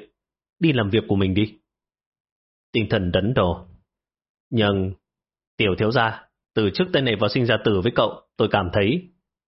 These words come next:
Hắn vốn không phải kẻ giỏi biểu đạt tình cảm, nói tới đó đột nhiên lại cứng họng. Tôi nói, "Coi anh là anh em tốt nhất." "Tôi là thành viên tổ đặc án,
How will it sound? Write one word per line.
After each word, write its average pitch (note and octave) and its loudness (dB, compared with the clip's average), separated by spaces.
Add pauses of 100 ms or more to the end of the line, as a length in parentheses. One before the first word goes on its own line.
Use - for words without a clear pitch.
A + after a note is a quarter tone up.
(760)
Hắn D#3+ 0
vốn D#3 2
không B2+ 0
phải F#2+ 0
kẻ G2+ 2
giỏi F#2+ 0
biểu G2+ 2
đạt G2 2
tình G2 0
cảm, F2 0 (140)
nói D#3+ 0
tới C3+ 0
đó C3 0 (100)
đột A2+ 2
nhiên G#2+ 2
lại F#2+ 0
cứng D#3+ 2
họng. G2 -4 (280)
Tôi G#2 2
nói, F#2 0 (1080)
"Coi A2+ 2
anh A#2+ 0
là G#2+ 2
anh A#2 0
em G#2 0
tốt B2+ 2
nhất." D#3+ 0 (1900)
"Tôi D3 2
là A#2+ 0
thành C3 0
viên D3+ 2
tổ A#2 2
đặc A#2 0
án, E3 0